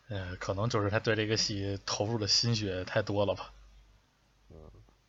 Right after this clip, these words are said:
Speaker 1: 嗯。
Speaker 2: 呃，应先生这也不好说，但是这个戏确实是够好的，就是在咱们，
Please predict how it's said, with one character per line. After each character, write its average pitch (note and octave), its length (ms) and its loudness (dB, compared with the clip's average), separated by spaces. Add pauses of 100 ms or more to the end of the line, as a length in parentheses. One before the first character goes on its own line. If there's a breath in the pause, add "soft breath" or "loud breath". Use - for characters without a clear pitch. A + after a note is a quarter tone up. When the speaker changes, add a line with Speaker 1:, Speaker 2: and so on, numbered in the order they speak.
(300)
Speaker 1:
嗯。 G2+ 160 -8 (580 loud breath)
Speaker 2:
呃， F#2+ 120 -12
应 A#2+ 320 -4
先 C3 100 4
生 A#2+ 100 2
这 B2 80 4
也 F#2+ 100 2
不 A#2 140 -4
好 F2+ 100 -2
说， B2 200 -4
但 D3 100 4
是 D3+ 60 4
这 A3 140 12
个 C3 60 10
戏 A2+ 220 2
确 - 160 2
实 A2 160 0
是 G#2+ 380 0
够 A#2+ 120 0
好 - 300 -8
的， - 140 -18
就 A2+ 100 -4
是 A2+ 80 0
在 A2+ 220 4
咱 G#2+ 180 2
们， D3 180 4